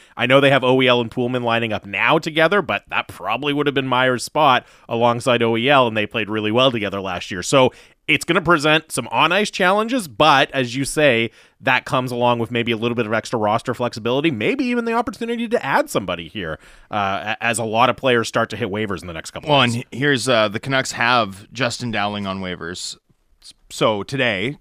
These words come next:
Speaker 2: Ju-, Justin Dowling has been waived, which means he's been cleared to be waived, right? So that's
Speaker 1: Yeah.
Speaker 2: a huge bit of news, too, because that's seven hundred fifty K now no longer tied up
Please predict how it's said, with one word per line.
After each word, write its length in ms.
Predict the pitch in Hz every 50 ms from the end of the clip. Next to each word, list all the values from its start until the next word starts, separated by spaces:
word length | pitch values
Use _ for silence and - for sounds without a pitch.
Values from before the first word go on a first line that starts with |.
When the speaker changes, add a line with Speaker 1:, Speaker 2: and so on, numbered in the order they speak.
| _
Speaker 2:
Ju-, 160 | - 143 131 117
Justin 380 | - 139 123 113 - 120 113
Dowling 300 | 104 123 127 131 131 123
has 140 | 120 110 90
been 140 | - 113 110
waived, 220 | 101 101 101 90
which 160 | 113 113 -
means 220 | 131 127 127 120 -
he's 140 | 131 127 101
been 180 | - 110 110
cleared 600 | - - 185 214 196 156 120 113 117 131 131 - _ -
to 180 | - 160 151
be 180 | 113 139 143 139
waived, 540 | 131 127 123 104 76 - - - - - _ _ -
right? 220 | 120 131 156 147
So 100 | - -
that's 240 | - - - - -
Speaker 1:
Yeah. 80 | 110 95
Speaker 2:
a 40 |
huge 920 | - - - - - - 160 175 180 170 160 147 131 120 107 92 - - - _ - -
bit 160 | 131 143 135
of 60 | 127
news, 360 | 120 131 127 120 117 113 104 -
too, 500 | - 202 214 190 143 110 101 117 135 - _ _ _ _ _ -
because 280 | 147 - 151 143 -
that's 240 | 156 143 135 - -
seven 260 | - - 143 131 123
hundred 220 | 131 131 123 117 -
fifty 280 | - 127 - - 123
K 220 | - - 123 117 117
now 400 | 113 104 101 101 98 95 92 - _ _ _ _ _ _ -
no 180 | 131 135 127 127
longer 840 | 127 123 117 117 117 120 127 110 110 110 107 104 101 98 98 92 - _ _ _ _ -
tied 360 | - - - 147 139 131 123
up 300 | 113 107 113 - _